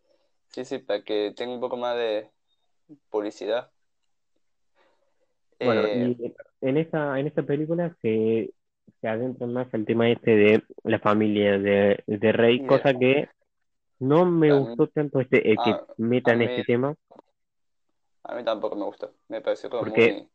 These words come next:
Speaker 2: me pareció una
Speaker 1: aburrido.
Speaker 2: excusa. Me pareció una
Speaker 1: Sí.
Speaker 2: excusa para, para poner a, bueno, poner personajes, eh, que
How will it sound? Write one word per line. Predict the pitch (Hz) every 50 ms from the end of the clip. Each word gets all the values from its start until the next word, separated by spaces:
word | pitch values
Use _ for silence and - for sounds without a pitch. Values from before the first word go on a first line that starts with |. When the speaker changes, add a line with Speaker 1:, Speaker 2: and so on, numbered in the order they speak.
| _ _ _ _ _ _ _
Speaker 2:
me | - 123 110
pareció | 131 131 131 - 180
una | 170 131
Speaker 1:
aburrido. | 104 101 - 95 - -
Speaker 2:
excusa. | - 101 95 - _ _ _ _ _ _ _ _ _ _ _ _ _
Me | 117 104
pareció | - 113 110 - - 135
una | 127 113
Speaker 1:
Sí. | 107 - 120
Speaker 2:
excusa | 135 131 127 - 151 135 127
para, | 107 - 107 101 104 101 101 98 98 95 - _ _ _ _ _ _ _ _ _ _ _ _ _ _ _ _ _ _ _ _ _ _ _ _ _ _ _ _ _ _ _ _ _ -
para | - 113 104 107 95 - - _ _ _
poner | - 110 110 113 117 123 123 - 131 123 - - - - _ _
a, | - 113 107 104 107 104 104 104 104 101 101 101 101 104 - - - 50 - - -
bueno, | 113 113 110 107 104 104 104 - _ _ _ _ _ _
poner | _ 117 104 107 117 117 -
personajes, | _ 123 104 - - - 104 107 120 123 120 - - 135 139 143 - _ _ _ _ _ _ _ _ _ _ _ _ _ _ _ _ _ _ _ _ _
eh, | - 107 107 101 101 104 101 - _
que | _ 117 104 -